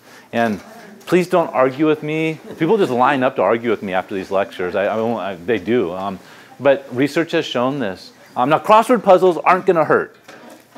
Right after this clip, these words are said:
They're not gonna hurt. But there's no evidence that they help. There's no evidence that they help. And let me tell you why. What do you do with a crossword puzzle? Like, what's the activity?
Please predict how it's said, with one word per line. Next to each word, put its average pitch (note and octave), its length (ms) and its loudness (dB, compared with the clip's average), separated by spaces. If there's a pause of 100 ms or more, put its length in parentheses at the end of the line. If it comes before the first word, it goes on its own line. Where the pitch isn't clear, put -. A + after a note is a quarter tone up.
They're C#3+ 120 2
not D3+ 180 4
gonna E3 160 -2
hurt. A2 240 0 (1200)
But D#3 320 4 (480)
there's A2+ 300 0
no C#3 460 4
evidence G2 640 0 (160)
that A2+ 140 -8
they A#2+ 100 -2
help. F#2 340 -6 (1120)
There's G#2 180 -4
no B2+ 240 2
evidence B2+ 380 0
that A#2+ 120 -4
they A2+ 120 -2
help. G#2 320 0
And B2+ 180 0
let D#3 160 4
me F#3 80 0
tell F3+ 220 2
you C3 120 2
why. B2+ 420 2 (720)
What D#3 140 2
do G3 40 -2
you A3 120 2
do E3+ 260 2
with D3 120 4
a C#3 60 2
crossword D#3+ 500 0
puzzle? D#2+ 400 -6 (1400)
Like, G#2+ 120 -4
what's E3 180 2
the G#3 140 4
activity? D#3 560 -2